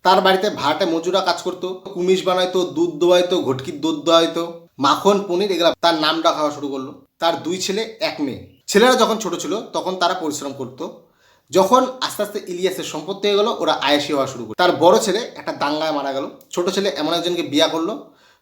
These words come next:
তখন সে, ইলিয়াস বললো, ওকে তাড়ায় দিল বাড়ি থেকে, কি-, এবং কিছু সম্পত্তি দিল এবং গরু ঘোড়া দিল, ওর সম্পত্তির টান পড়লো। মেয়েটা অন্য জায়গায় বিয়ে হয়ে গেল। কালের নিয়মে সবই পাল্টায় যায়। ভেড়ার পালে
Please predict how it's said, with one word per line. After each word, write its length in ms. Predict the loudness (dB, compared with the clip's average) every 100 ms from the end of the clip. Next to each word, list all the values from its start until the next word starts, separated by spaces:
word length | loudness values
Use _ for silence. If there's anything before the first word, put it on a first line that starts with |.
| -4
তখন 220 | 0 0
সে, 140 | 0
ইলিয়াস 400 | 0 2 2 2
বললো, 220 | 0 0
ওকে 100 | 0
তাড়ায় 280 | 2 2 2
দিল 160 | -2 -6
বাড়ি 160 | -8 -10
থেকে, 140 | -16
কি-, 240 | -10 -8 -6
এবং 280 | -4 -4 -4
কিছু 220 | -6 -6
সম্পত্তি 520 | -4 -6 -4 -2 -2
দিল 200 | -4 -6 -12 -20 _ _ _ _ _
এবং 320 | -6 -4 -2
গরু 240 | 2 4 4
ঘোড়া 180 | 2
দিল, 220 | 2 -2 -4 -10 -12
ওর 100 | -8
সম্পত্তির 400 | -8 -6 -6 -4
টান 160 | -4 -4
পড়লো। 280 | -6 -6 -8 -20 -20 -6
মেয়েটা 300 | -2 2 2
অন্য 160 | 2
জায়গায় 200 | 0 -2
বিয়ে 140 | 0 -2
হয়ে 120 | -4
গেল। 100 | 0
কালের 260 | 2 2 0
নিয়মে 240 | -2 -2
সবই 240 | -4 -4
পাল্টায় 400 | -2 0 0 -2
যায়। 200 | -2 -6 -10
ভেড়ার 380 | -8 0 2 2 4
পালে 400 | 2 2 -4 -8